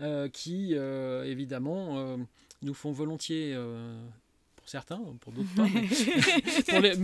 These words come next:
Speaker 1: ceux, ceux, ceux, ceux qui sont plutôt, euh, ceux qu'on aime bien, en tout cas, euh, avec qui on aime bien travailler, nous font souvent découvrir des choses, euh, qu'on n'aura peut-être pas, euh, découvert comme ça.
Speaker 2: Mhm.
Speaker 1: Donc, euh, donc voilà, et puis évidemment, on va dans le vignoble aussi. Euh,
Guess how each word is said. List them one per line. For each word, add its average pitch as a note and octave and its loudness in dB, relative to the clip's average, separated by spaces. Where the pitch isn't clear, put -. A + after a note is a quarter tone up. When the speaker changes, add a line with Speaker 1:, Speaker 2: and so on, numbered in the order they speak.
Speaker 1:
ceux, - 2
ceux, G3 2
ceux, A3 4
ceux G#3 2
qui G3 -6
sont E3+ 0
plutôt, E3+ 2
euh, D3 0
ceux F3 -4
qu'on E3 -2
aime E3 2
bien, G#3 2
en G3+ 0
tout F3+ -2
cas, G3 4
euh, D#3+ 4
avec D#3+ 0
qui - -6
on F3 -2
aime D#3 0
bien D#3+ -2
travailler, E3+ 2
nous F#3 0
font D#3+ -4
souvent E3+ -2
découvrir D#3 2
des D3 2
choses, F#3 -2
euh, B2+ -4
qu'on B2+ -10
n'aura B2 -6
peut-être A#2 -12
pas, C3+ -4
euh, A#2+ -6
découvert A#2+ -14
comme B2+ -8
ça. G#3 -8
Speaker 2:
Mhm. G#3 0
Speaker 1:
Donc, C3+ -6
euh, C#3 0
donc C3+ -4
voilà, F3 2
et D#3 2
puis D3 -2
évidemment, C#3 -2
on D#3 -4
va C3 -4
dans C3 -4
le C3 -4
vignoble B2+ -6
aussi. F3 -6
Euh, B2 -6